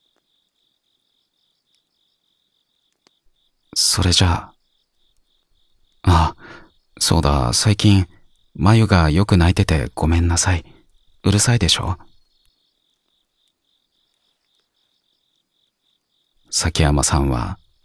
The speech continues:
足を止め、何のことか聞いてきた。「いや、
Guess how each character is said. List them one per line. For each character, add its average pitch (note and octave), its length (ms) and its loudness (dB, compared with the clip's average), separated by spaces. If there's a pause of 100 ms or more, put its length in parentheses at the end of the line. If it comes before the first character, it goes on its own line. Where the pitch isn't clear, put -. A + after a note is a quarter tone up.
足 - 280 0
を C2+ 100 -2
止 - 140 -8
め、 C2+ 260 -6 (720)
何 F2+ 260 2
の B1+ 120 -4
こ - 160 -10
と - 120 -6
か - 280 -10 (240)
聞 - 140 -4
い - 60 -8
て A#2 120 -8
き - 100 -8
た。 - 180 -10 (3750)
「い F#2 100 2
や、 - 300 -2